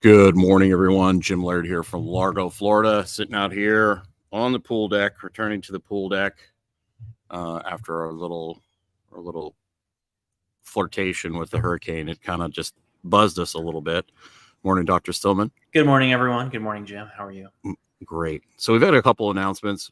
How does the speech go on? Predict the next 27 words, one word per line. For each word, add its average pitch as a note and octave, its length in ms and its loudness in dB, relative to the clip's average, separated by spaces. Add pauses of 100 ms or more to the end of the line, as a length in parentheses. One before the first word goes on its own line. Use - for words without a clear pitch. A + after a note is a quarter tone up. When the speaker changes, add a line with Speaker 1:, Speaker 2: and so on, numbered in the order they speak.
Speaker 1:
One, A#2+ 400 -4
we've A2+ 220 -6
delayed. G#2+ 640 -4
Originally, A2 500 -6
we G2 100 -4
were G2 120 -4
gonna F2+ 180 -10
cut G2 220 -8
off F2+ 400 -8
the, E2+ 260 -14
uh, D2 280 -14 (720)
the F2 80 -18
sale F2 320 -10
to - 100 -18
the D#2+ 80 -14
thyroid E2+ 380 -6
course, - 440 -14 (300)
uh, C#2+ 240 -14 (180)
like, - 100 -14
Speaker 2:
We A2+ 40 -12
were. G#2+ 120 -10
Speaker 1:
tomorrow. D#2 460 -8 (760)
Speaker 2:
That's - 140 -20
right. G#2+ 60 -18
Speaker 1:
But A2 120 2
because A2+ 340 0
we, A#2 160 0